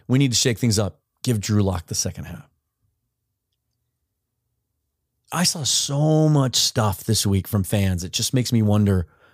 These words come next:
where your head's at. And I know sports are, are an emotional thing.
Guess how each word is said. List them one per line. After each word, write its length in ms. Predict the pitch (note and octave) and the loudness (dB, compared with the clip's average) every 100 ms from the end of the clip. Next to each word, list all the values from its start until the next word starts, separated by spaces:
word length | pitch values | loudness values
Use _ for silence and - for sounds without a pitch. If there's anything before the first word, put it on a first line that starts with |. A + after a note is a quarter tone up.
| _ _ _ _ - | _ _ _ _ -16
where 460 | G2 G2+ C3 C#3+ | -4 0 2 2
your 140 | C3 G#2+ | 2 0
head's 260 | G2 F2 | 0 -2
at. 220 | E2 - _ _ _ _ _ - | -6 -14 _ _ _ _ _ -6
And 120 | A#2 | -2
I 140 | C#3 | 0
know 160 | D3+ C#3+ | 2 2
sports 420 | - - B2 A#2+ | 0 -2 -2 0
are, 200 | A2+ G#2 _ _ - | -2 -2 _ _ -2
are 140 | G#2+ | 0
an 80 | G2+ | 2
emotional 540 | G2 G2+ G#2+ - F#2+ | 2 2 2 0 -4
thing. 240 | E2+ G2 | -4 -6